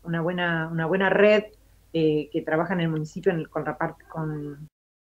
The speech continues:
respecto a la comunicación y prensa. O sea, ellas nos ayudaron muchísimo, eh, las chicas, así que, bueno, fue un trabajo muy integrador para llegar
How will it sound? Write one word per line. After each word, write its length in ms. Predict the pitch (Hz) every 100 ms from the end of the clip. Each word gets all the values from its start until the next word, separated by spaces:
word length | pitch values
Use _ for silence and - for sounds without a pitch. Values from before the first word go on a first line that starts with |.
| _
respecto 240 | - 196 196
a 20 |
la 140 | 175
comunicación 720 | 175 170 170 170 175 170 190
y 60 | 190
prensa. 520 | 196 262 254 247 262
O 260 | - _ _
sea, 100 | -
ellas 180 | 202 233
nos 100 | 185
ayudaron 500 | 175 180 180 202 185
muchísimo, 840 | 185 180 262 262 - 240 233 277 - _ _ _ _
eh, 100 | 170
las 160 | 156 160
chicas, 400 | - 208 240 208
así 180 | 196 196
que, 140 | 208
bueno, 300 | 170 156 165
fue 160 | - 247
un 60 |
trabajo 500 | 262 240 233 233 240
muy 560 | 202 214 311 302 190 170 _ _
integrador 640 | - 156 151 151 185 269 - - _ _
para 220 | 190 170
llegar 540 | 170 180 165 214 -